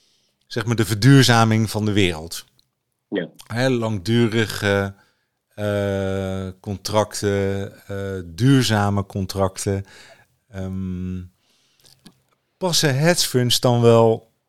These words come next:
Speaker 1: in een toekomstige wereld?
Speaker 2: Eh,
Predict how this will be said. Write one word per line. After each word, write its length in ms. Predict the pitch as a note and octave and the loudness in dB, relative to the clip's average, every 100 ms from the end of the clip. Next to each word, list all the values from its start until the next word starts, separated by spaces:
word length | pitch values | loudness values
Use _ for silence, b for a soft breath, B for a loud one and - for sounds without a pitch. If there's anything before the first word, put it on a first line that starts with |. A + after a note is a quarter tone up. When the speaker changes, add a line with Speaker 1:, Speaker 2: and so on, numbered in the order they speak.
| _ - | _ -4
Speaker 1:
in 180 | B2+ A#2+ | -2 0
een 160 | A2 | -2
toekomstige 640 | A2+ A#2+ C#3+ A#2+ - G2+ | -4 -4 -2 -2 -2 -2
wereld? 560 | G#2+ F3+ F2 D#2 - - _ _ _ _ _ _ _ _ _ _ _ _ _ _ | 2 2 0 -4 -10 -16 _ _ _ _ _ _ _ _ _ _ _ _ _ _
Speaker 2:
Eh, 100 | D#3 | 0